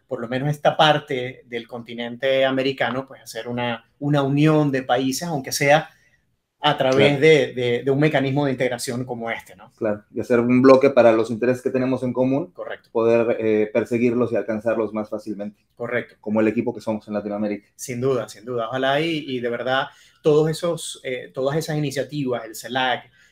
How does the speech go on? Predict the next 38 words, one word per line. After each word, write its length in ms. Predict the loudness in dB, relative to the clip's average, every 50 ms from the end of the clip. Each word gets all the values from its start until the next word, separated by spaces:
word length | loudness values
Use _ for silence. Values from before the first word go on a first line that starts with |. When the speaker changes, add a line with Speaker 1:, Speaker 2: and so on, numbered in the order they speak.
| _ _ -14
Speaker 1:
eh, 320 | -10 -8 -8 -8 -8 -8 -8
la 60 | -8
Organización 440 | -10 -10 -10 -12 -12 -14 -14 -14 -10
de 40 |
Estados 240 | -8 -6 -6 -6 -6
Americanos, 600 | -10 -12 -14 -10 -6 -4 -2 -2 -2 -4 -6 -8
el 120 | -6 -6 -8
Mercosur, 560 | -8 -8 -12 -14 -14 -10 -8 -8 -8 -6 -6
y 40 | -6
de 80 | -6
alguna 280 | -6 -6 -6 -8 -6 -6
manera, 400 | -6 -6 -6 -6 -6 -6 -6 -8
pues, 420 | -8 -10 -10 -10 -14 -16 -18 _ _ _ _ _ _ -16
eh, 340 | -14 -14 -12 -12 -14 -14 -14 -16 -18 _ _ _ _ _ _ _ _
cumplan 440 | 4 6 6 6 6 4 2 2 2
su 180 | -2 -4 -6
función, 460 | -6 -6 -6 -6 -4 -6 -6 -6 -8 -8
¿no? 240 | -8 -8 -8 -8 -12 _ _ _ _ _
Que 180 | -6 -4 -4
es, 180 | -4 -4 -8 -12 _ _ _ _ _ _ _ _ _ _ _ _ _ _ _ _ -20 _
se-, 280 | -20 -6 -2 -2 -2 0
para 220 | 0 0 0 2
mí 280 | 2 2 2 0 0 2
es, 280 | 0 0 0 -2 -4 -4 -2
eh, 180 | -2 -2 -2
eliminar 640 | -2 -2 -2 -2 -2 -2 -2 0 2 2 2 2 2
o 100 | 2 0
ir 120 | 0 -2
borrando 420 | -4 -4 -2 -2 -2 -2 -2 -2
poco 180 | -2 -2 -2 -2
a 80 | -2 0
poco 340 | -2 -4 -2 -2 -2 -2 -2
las 220 | -4 -6 -6 -8
fronteras 440 | -10 -10 -8 -6 -4 -2 -2 -2 -2
que 80 | -6 -8
existen 440 | -8 -8 -8 -6 -6 -6 -6 -6
en 100 | -6 -8
Sudamérica 800 | -8 -8 -8 -6 -4 -2 -2 -2 -2 -2 -4 -2 -2 -2 -2 -2